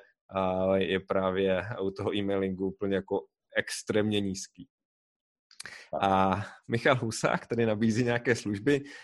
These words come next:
A nevšiml jsem si, nebo ne-, neznám slogan, které mají Astratex nebo i Pietro Filippi.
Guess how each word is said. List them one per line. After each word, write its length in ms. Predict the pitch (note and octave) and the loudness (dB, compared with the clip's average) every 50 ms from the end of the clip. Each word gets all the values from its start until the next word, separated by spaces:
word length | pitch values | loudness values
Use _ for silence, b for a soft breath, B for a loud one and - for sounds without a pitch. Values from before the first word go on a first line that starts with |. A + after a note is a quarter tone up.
| B B B - | B B B -8
A 300 | A2 G#2+ A2 G#2+ G#2+ G#2+ | -4 2 4 4 4 4
nevšiml 460 | A2 A#2 A#2+ - - D#3+ D#3 D3+ D3 | 4 2 2 2 2 2 4 4 4
jsem 220 | - D#3 D3+ D3 | 4 4 2 2
si, 180 | C#3+ - D3+ C#3+ | 2 0 2 4
nebo 220 | B2+ A#2 A2 A#2+ | 4 4 4 4
ne-, 180 | A#2+ A#2 E2+ E2 | 4 2 0 0
neznám 480 | G2+ G#2+ A#2 A#2 A#2 C#3 D3 C#3+ C3+ | 2 4 4 6 6 6 6 6 4
slogan, 500 | C3 - - A#2 G#2+ G2 B2+ C3+ C#3 C#3 | 2 0 2 2 4 4 4 2 2 0
které 600 | C3 - - - _ - A#2+ A#2 A#2 A#2+ A#2+ A#2+ B2 | -4 -6 -12 -14 _ 2 4 6 6 8 6 6 4
mají 340 | A#2+ A#2+ B2 B2+ A#2 A2 - | 4 2 2 2 2 2 0
Astratex 640 | F2+ A2 - - B2 A#2+ A#2+ A#2+ - B2 A#2 - | 0 -2 -2 -2 0 0 0 0 0 -4 -4 -4
nebo 160 | A2+ A2 A2+ A#2+ | -6 0 0 0
i 60 | A2+ | 2
Pietro 340 | A#2 A2+ A2 G#2+ A#2 A#2 A2 | 4 4 4 4 4 0 0
Filippi. 400 | - G#2+ G#2 G2+ - - - | 2 0 -2 -2 -2 -4 -6